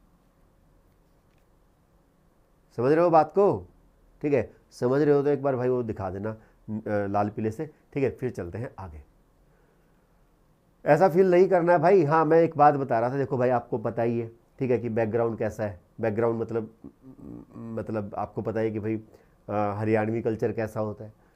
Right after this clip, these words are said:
ठीक है। मैं अपनी बात बता रहा हूँ, मैं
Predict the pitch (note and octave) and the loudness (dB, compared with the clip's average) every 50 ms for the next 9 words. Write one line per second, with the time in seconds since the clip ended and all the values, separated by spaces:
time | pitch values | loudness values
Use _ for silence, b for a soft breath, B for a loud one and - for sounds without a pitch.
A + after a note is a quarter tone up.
0 | _ _ - B2 B2 A2 F#2+ - - - A2 A2 A2+ A2 - A#2 B2+ B2 A#2+ A2+ | _ _ -2 0 0 0 0 -2 -6 -4 -2 0 0 0 0 -2 0 2 2 2
1 | A2 G#2 G#2 G2 G2+ F#2+ F#2+ G2+ B2+ D#3+ b b b b b b b - A2 A2+ | 2 0 -4 -6 -6 -6 -4 -6 -6 -8 b b b b b b b -6 0 2
2 | C3 D3 D#3+ F3 F#3 F#3+ F#3 | 4 4 4 4 2 2 0